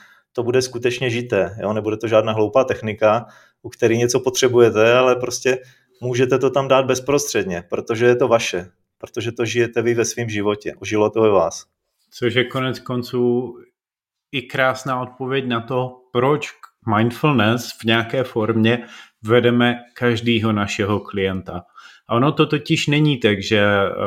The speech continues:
Speaker 2: prostě přesně <laughs> šablonovitě,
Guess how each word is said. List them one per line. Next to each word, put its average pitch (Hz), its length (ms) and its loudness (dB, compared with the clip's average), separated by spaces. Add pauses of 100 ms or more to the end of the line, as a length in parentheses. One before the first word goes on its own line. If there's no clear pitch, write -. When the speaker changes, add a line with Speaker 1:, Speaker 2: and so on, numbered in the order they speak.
(340)
Speaker 2:
prostě - 400 -6 (540)
přesně - 420 -4
<laughs> 113 80 -6
šablonovitě, 127 960 0